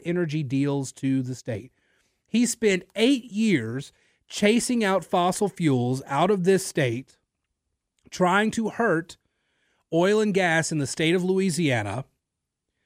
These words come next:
trying to shoehorn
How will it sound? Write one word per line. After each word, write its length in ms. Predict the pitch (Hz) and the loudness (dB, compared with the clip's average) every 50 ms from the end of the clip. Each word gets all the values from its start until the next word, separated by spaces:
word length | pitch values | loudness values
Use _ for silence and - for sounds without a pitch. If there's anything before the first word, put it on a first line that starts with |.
| _ _ _ _ _ _ _ _ _ _ _ | _ _ _ _ _ _ _ _ _ _ _
trying 480 | _ - - 214 196 196 208 214 214 202 | _ -6 -4 -4 -2 -2 -2 -2 -2 -4
to 540 | - - 190 185 175 165 156 151 147 131 127 _ _ _ _ _ _ _ _ _ _ | -2 0 2 4 4 4 4 2 0 -2 -8 _ _ _ _ _ _ _ _ _ _
shoehorn 1040 | - - - - - 240 285 302 302 247 160 180 175 147 123 117 110 127 156 180 | -14 -12 -10 -4 -2 0 2 4 2 4 4 2 2 2 0 -2 -4 -4 -6 -6